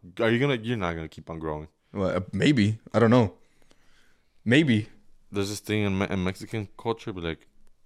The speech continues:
Speaker 1: once you turn eighteen, you stop growing.
Speaker 2: No, I think the, the cutoff is twenty-five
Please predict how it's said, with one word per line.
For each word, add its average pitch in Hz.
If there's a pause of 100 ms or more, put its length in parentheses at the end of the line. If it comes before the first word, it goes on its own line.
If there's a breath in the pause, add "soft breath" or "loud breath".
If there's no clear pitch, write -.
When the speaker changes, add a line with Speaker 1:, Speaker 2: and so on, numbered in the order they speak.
(160)
Speaker 1:
once 101
you 113
turn 113
eighteen, 110
you 92
stop 82
growing. 78 (160)
Speaker 2:
No, 104
I 95
think 120
the, 92
the 92
cutoff 92
is -
twenty-five 90